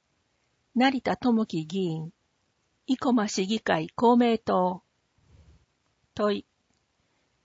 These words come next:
ヤングケアラー、大人が担うようなケア責任を引き受け、家事や家族の世話、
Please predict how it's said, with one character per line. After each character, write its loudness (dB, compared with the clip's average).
ヤ 4
ン 0
グ -2
ケ 0
ア 4
ラ -2
ー、 -20
大 -2
人 0
が 2
担 2
う 0
よ 2
う 0
な -2
ケ 0
ア 2
責 -2
任 0
を -2
引 -8
き -4
受 -6
け、 -14
家 0
事 -2
や 4
家 -2
族 -2
の -4
世 -6
話、 -4